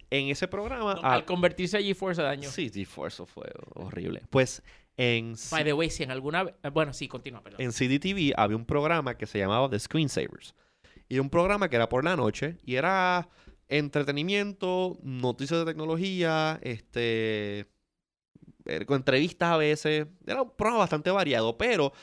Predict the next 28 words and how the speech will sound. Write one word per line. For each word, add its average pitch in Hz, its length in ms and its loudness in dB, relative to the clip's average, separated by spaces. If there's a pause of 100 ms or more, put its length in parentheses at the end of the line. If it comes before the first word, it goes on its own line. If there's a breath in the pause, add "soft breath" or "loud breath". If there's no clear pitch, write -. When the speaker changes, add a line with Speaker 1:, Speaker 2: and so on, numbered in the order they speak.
(560 loud breath)
Speaker 1:
este, 120 480 -2
uno 127 240 0
de 147 60 2
los 156 120 0
hosts, 175 360 0
Leo 110 200 2
Laporte, 131 340 2
que 107 100 -4
él 101 60 -4
tiene 107 160 -4
también 117 300 -4
su 120 140 -6
propio 107 300 -4
network 107 440 -2
de, 98 440 -4
de 98 220 -6
ahora 107 200 0
mismo 117 280 -4
se 101 120 -6
llama, 101 220 -2
este, 170 240 2
Speaker 2:
Tweet. 135 280 2
Speaker 1:
Tweet. - 380 -20
Speaker 2:
Ujú. 143 180 -14 (520)
Speaker 1:
Él 110 200 2
tenía 131 260 0
un 139 80 -2
segmento 170 580 -2